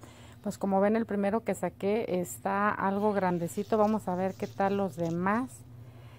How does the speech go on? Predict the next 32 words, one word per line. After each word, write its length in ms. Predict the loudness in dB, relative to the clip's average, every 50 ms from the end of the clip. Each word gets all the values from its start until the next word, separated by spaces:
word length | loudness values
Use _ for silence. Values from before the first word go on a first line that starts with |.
| -20 -14 -4
Estos 340 | 0 0 0 2 2 0 2
les 120 | 2 0
platico 540 | 0 0 0 -2 0 -2 -6 0 0 0 2
que 160 | 2 -2 0
yo 160 | 2 2 2
los 220 | 4 4 2 0 0
germiné 840 | 2 2 2 2 2 0 0 0 2 2 2 2 2 0 0 0
en 100 | 0 0
vasitos 460 | 2 0 0 -2 -4 -4 -2 -4 0
de 100 | 0 0
plástico. 720 | -2 0 2 6 6 6 6 4 0 -4 -4 2 2 2
Ya 160 | 2 4 2 2
una 180 | 4 2 4
vez 240 | 4 2 2 0 -2
que, 460 | -4 -2 0 2 2 4 2 2 0 -2 -8 -14 -16 -16 -16 -16 -16 -18 -6 -2
pues, 220 | -2 -2 -2 -2
estaban, 640 | -6 -4 0 2 4 4 4 4 4 4 2 2 -2 -6 -14 -18 -18 -18 -18 -18 -18 -18 -18 -18 -16 -8 -4
eh, 560 | -2 0 0 2 2 2 2 2 0 0 0
naciendo 560 | 0 0 0 0 0 -2 0 0 2 2 2 4
los 240 | 4 2 2 2
brotes 400 | 2 4 4 4 4 2 -2 0
de 80 | 2 2
lo 140 | 2 2 0
que 80 | -2
es 100 | -2 0
el 140 | 0 0 0
rabanito, 520 | 0 0 2 2 2 2 0 -2 -2 -2 0
los 200 | 0 0 -2 0
pasé 440 | -4 -4 -4 -4 -4 -2 0 0
directo 440 | 2 0 0 0 -2 -4 -2 0 0
a 60 | 0
tierra 520 | 0 0 0 4 4 4 4 4 2 0